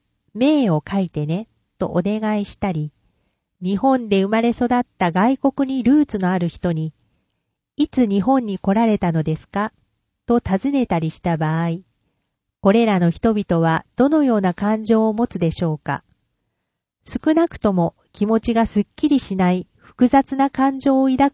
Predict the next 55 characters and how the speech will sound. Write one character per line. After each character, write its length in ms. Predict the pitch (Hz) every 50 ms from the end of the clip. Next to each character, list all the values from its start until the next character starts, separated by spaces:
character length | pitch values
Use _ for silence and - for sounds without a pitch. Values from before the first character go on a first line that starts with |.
| _ -
こ 100 | 220 -
と 120 | 190 180
に 120 | 170 165
な 140 | 165 190 208
る 100 | 208 202
の 120 | 180 165 156
で 100 | 170 156
は 120 | 147 156
な 160 | 160 175 185
い 100 | 180 170
で 100 | 160 151
し 120 | 151 - 156
ょ 100 | 139 135
う 40 |
か。 240 | - - - - - - _ _ _ _ _ _ _ _ _ _ _ _ _ _ _ _ _ _ _ _ _ _ _ -
ま 120 | 175 170
た、 280 | - - 196 190 190 - _ _ _ _ _ _ _ _ _ _
マ 180 | 170 180 208 269
イ 80 | 294 -
ク 160 | - 285 285
ロ 160 | 285 285 277
ア 100 | 254 254
グ 120 | 240 277
レ 100 | 277 294
ッ 40 | 302
シ 200 | - - - -
ョ 60 | 202
ン 80 | 185 175
に 160 | 170 170 160
は 200 | 160 160 160 160 - _ _ _ _ _ _ _ _
肯 260 | - 269 294 302 302
定 240 | - 302 294 294 285
的 240 | - 294 - - 277
な 140 | 277 269 277
意 80 | 285
識 260 | - - - - -
か 160 | - - 175 165
ら 160 | 156 - -
行 220 | - - - -
わ 260 | 233 247 240 240 240
れ 140 | 233 240 233
る 180 | 185 160 147 151
言 280 | 170 175 185 202 202 190
動 260 | - 208 202 202 196
も 300 | 190 190 185 - - - _
含 180 | _ - 190 180
ま 100 | 185 180
れ 140 | 170 165 156
ま 140 | 151 151
す。 260 | - - - _ _ _ _ _ _ _ _ _ _ _ _ _ _ _ _ _ _ _ _ _ _ _ _ _ _ _ _ _ _ _ _ _ _ _ - 208 208 - -
例 200 | 302 302 269 214
え 40 | 175
ば、 240 | 160 143 147 - - _ _ _ _ _ _ _ _ _ _
サ 180 | _ - 202
ッ 60 | 208